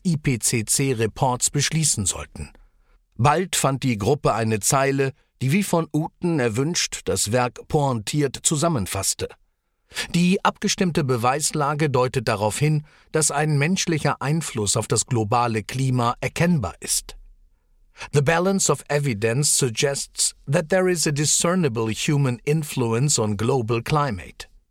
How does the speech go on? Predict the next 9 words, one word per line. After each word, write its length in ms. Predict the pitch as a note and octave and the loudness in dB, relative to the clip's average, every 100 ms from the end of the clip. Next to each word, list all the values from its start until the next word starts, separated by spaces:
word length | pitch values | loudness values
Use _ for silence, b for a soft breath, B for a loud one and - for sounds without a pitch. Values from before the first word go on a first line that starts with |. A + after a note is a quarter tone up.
| _ _ _ _ B B B - | _ _ _ _ B B B 0
Endlich 540 | E3+ G3 - A#2 G#2+ | 2 2 2 -2 -2
konnte 280 | - D3 C#3+ | 0 0 2
der 220 | B2 A#2 | 0 0
U-N-Klimarat 1160 | C3+ C#3+ D3+ D#3+ - D#3 D3 A#2 B2 C3 - - | 0 2 0 -2 0 2 2 2 2 0 -2 -6
das 180 | G#2 - | -2 0
lang 220 | C3 C#3+ | 2 2
ersehnte 560 | B2 G2 A2 A#2+ G#2+ G#2+ | 2 2 0 0 0 0
Menschensignal 960 | A2+ C3 B2+ C3+ G#2 G2+ - A#2 A2 | 2 2 0 0 -2 -4 -2 0 0
präsentieren. 720 | G#2+ C3 G#2+ C3 B2+ C#3+ - | -2 -2 0 0 -2 -4 -6